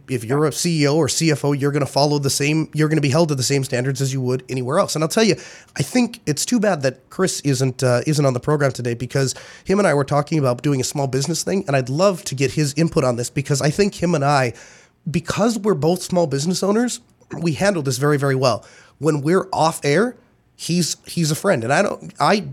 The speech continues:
you know, there's oftentimes we'll get into a heated discussion about something, and I don't back down. I'll sit there and discuss it with him, you know,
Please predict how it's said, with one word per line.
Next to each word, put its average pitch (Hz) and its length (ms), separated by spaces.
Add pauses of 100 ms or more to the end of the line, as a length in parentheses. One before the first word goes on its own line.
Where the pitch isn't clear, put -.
(120)
you 170 100
know, 131 100
there's 185 260
oftentimes 143 580
we'll 131 80
get 147 160
into 151 220
a 131 40
heated 147 280
discussion 151 420
about 151 180
something, 143 360 (260)
and 190 100
I 202 60
don't 262 200
back 95 200
down. 107 280
I'll 127 120
sit 151 220
there 175 100
and 151 80
discuss 135 320
it 139 80
with 151 160
him, 156 240 (260)
you 160 140
know, 131 580